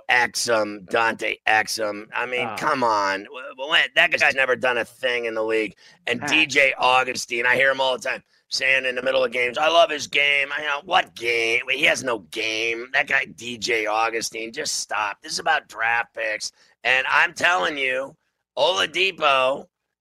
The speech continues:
Speaker 1: is so far removed from the way he played with the Pacers. Uh, it's not even funny. I,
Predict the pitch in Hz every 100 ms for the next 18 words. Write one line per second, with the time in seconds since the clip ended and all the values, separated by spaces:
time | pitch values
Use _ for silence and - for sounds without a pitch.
0 | - 123 120 - 180 185 190 - 180 180
1 | 170 151 156 160 139 127 - 120 120 123
2 | 135 147 143 147 120 143 135 127 120 117
3 | 104 131 135 120 117 107 98 - - _
4 | _ - 110 117 123 147 143 135 123 131
5 | 117 135 135 160